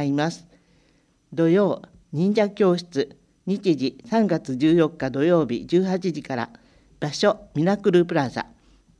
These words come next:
なお、申し込みフォームから事前申し込み制。申し込みフォームのキューアールコードがあります。月曜、二次教室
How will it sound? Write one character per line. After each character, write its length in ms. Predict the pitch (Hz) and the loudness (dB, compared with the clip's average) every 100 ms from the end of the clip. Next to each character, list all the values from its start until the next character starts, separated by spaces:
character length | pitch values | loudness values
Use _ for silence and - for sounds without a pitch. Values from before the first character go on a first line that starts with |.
| - | -4
な 220 | 180 165 | 0 0
お、 120 | - - _ | -2 -10 _
申 200 | 165 208 | -2 0
し 80 | 233 | 0
込 100 | - 233 | 2 4
み 140 | 226 | 4
フ 140 | 220 | 4
ォ 20 | 220 | 2
ー 40 | |
ム 100 | 175 | 2
か 160 | 165 135 | 0 -2
ら 180 | 131 - _ _ | -2 -4 _ _
事 120 | 156 160 | -4 0
前 160 | 208 220 | 0 0
申 300 | 165 190 185 | 0 0 -2
し 100 | - | -2
込 140 | 185 | 0
み 120 | 170 | 2
制。 380 | 170 - 165 - - _ _ _ _ 190 | 0 -2 -2 -4 -10 _ _ _ _ 0
申 140 | 220 | 0
し 100 | 226 | 0
込 140 | - 220 | 2 4
み 120 | 220 | 4
フ 120 | 226 | 2
ォ 80 | 208 | 2
ー 20 | |
ム 80 | 147 | 2
の 240 | 135 - - | 0 -2 -6
キ 100 | 190 | 0
ュ 60 | 208 | 2
ー 100 | 208 | 4
ア 40 | |
ー 20 | |
ル 100 | 202 | 2
コ 160 | 196 196 | 2 0
ー 40 | |
ド 140 | 175 202 | 2 0
が 100 | 160 | -2
あ 80 | 117 | -4
り 140 | 120 | -6
ま 160 | 113 - | -8 -10
す。 120 | - _ _ _ _ _ _ _ - | -18 _ _ _ _ _ _ _ -6
月 360 | 151 165 190 | -6 -4 0
曜、 340 | 196 185 185 - | 4 4 2 -2
二 140 | 151 170 | -4 -2
次 140 | 220 | -2
教 260 | - 202 180 | 0 0 0
室 380 | - 135 - | -4 -8 -8